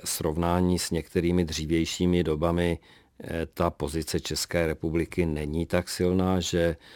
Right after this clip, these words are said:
není vnímána jako země, která, eh, provádí aktivní, eh, zahraniční politiku, která má jasné principy, kterými se, eh, v zahraniční politice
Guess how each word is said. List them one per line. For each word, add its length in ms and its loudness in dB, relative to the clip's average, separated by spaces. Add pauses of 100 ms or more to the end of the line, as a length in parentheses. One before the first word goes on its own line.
(280)
není 420 2
vnímána 640 2
jako 320 -2
země, 400 -2
která, 720 0 (480)
eh, 60 -8 (140)
provádí 920 0
aktivní, 880 -2 (440)
eh, 220 -2
zahraniční 720 -4
politiku, 600 -4
která 440 -2
má 420 -2 (240)
jasné 520 0
principy, 580 -6
kterými 460 -4
se, 280 -2 (420)
eh, 240 -2
v 60 -4
zahraniční 760 -2
politice 760 0